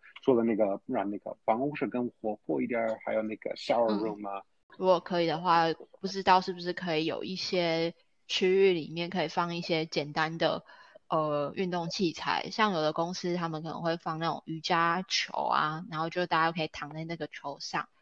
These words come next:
Speaker 2: 然后放一些滚轮之类的，就是可以让大家在里面活动。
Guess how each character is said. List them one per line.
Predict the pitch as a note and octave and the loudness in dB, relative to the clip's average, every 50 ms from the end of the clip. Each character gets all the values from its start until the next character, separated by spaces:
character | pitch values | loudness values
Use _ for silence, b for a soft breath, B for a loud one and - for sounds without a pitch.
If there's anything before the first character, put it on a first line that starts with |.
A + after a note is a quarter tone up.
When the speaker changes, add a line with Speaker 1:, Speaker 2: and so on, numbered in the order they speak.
| _ _ _ - | _ _ _ -8
Speaker 2:
然 | E3+ D3+ D#3 | -6 -6 -2
后 | F3 F3+ F3 F3+ | 2 2 2 2
放 | - F#3+ E3+ E3 E3 | 4 2 2 2 2
一 | E3+ | -2
些 | E3 E3 D#3+ D#3+ | -2 -2 -2 -4
滚 | _ - D3+ - - - | _ -6 -6 -6 -6 -6
轮 | - - - - F#3+ | -6 -6 -4 -6 -10
之 | - - E3 D#3 | -10 -4 -4 -2
类 | D#3+ D#3+ D3 - - | 0 0 0 -2 -2
的， | - - - - _ - - - _ _ _ _ _ | -6 -6 -6 -6 _ -14 -20 -20 _ _ _ _ _
就 | - F#3 | -10 -8
是 | - F#3 F3 E3 D#3+ D3+ - | -2 0 0 0 0 -2 -2
可 | - F3 D#3+ | 0 0 0
以 | D#3+ | 2
让 | D#3+ E3+ E3+ E3 | 4 2 2 4
大 | E3+ D#3 D3+ | 4 4 4
家 | D#3+ E3 | 4 4
在 | - F3 D#3+ D3+ | 4 2 2 2
里 | C#3+ - | 0 -4
面 | C#3+ D#3 D#3 D3+ E3 | -4 -2 -2 -2 -4
活 | - _ - - - - | -4 _ -8 -8 -8 -2
动。 | - - - - | -2 -2 -2 -2